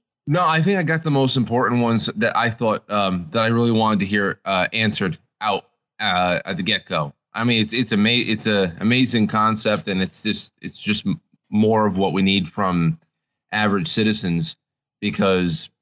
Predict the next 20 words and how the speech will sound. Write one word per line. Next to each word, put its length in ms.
if 160
twenty 260
twenty 240
showed 240
us 140
anything, 400
is 100
that 160
there 240
are 340
tens 300
of 100
thousands 440
of 80
people 480
who 400
do 240
not 300
like 420
that 320